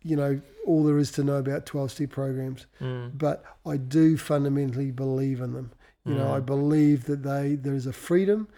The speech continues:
Speaker 1: um, for addicts and even those that, you know, are struggling through life, and that a freedom to be able to live life on life's terms.
Speaker 2: Yeah.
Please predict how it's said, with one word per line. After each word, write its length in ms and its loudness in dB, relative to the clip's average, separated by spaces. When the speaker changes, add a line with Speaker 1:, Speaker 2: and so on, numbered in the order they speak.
Speaker 1:
um, 460 -6
for 300 0
addicts 480 0
and 140 0
even 260 4
those 320 4
that, 180 0
you 100 0
know, 220 2
are 80 -4
struggling 520 0
through 200 0
life, 400 -2
and 120 0
that 120 0
a 40 -4
freedom 440 2
to 100 -6
be 180 4
able 180 2
to 60 -2
live 220 0
life 300 -2
on 120 -4
life's 240 -6
terms. 440 -6
Speaker 2:
Yeah. 300 -6